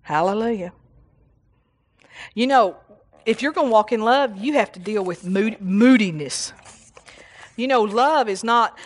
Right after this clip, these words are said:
nice to you one day and then short and impatient with you and, and, uh, uh, in a foul mood the next day. Hallelujah. This is our mark. This is just our mark, folks.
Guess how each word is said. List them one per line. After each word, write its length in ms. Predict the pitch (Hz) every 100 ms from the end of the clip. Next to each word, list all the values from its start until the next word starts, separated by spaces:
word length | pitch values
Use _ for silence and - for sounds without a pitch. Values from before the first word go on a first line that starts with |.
| - _ _
nice 380 | 226 254 214 -
to 120 | 247
you 180 | 226 226
one 280 | 208 269 254
day 360 | 202 190 190
and 160 | 185 196
then 80 | 185
short 500 | - - 285 262 262 - _ _
and 180 | 185 190
impatient 600 | 214 202 233 240 240 202
with 220 | 202 220
you 240 | 208 214
and, 160 | 185 151 - - -
and, 260 | 180 175 160
uh, 160 | 151 151 _ _ -
uh, 200 | 139 120 _ _ _ _ _ _ -
in 120 | 202
a 80 | 185
foul 440 | - 208 208 196
mood 580 | 185 196 202 190 185 240 _ - 185 - _ _ - _
the 100 | 180
next 360 | 185 202 - -
day. 260 | 139 - _ _ _ _ _ _ _ -
Hallelujah. 640 | 185 180 165 175 165 - - - - - - -
This 220 | 202 285 254
is 120 | 233
our 160 | 247
mark. 440 | 233 240 311 170 -
This 220 | 190 208
is 120 | 220
just 220 | 214 220 226
our 140 | 226
mark, 300 | 233 277 -
folks. 440 | - 175 190 -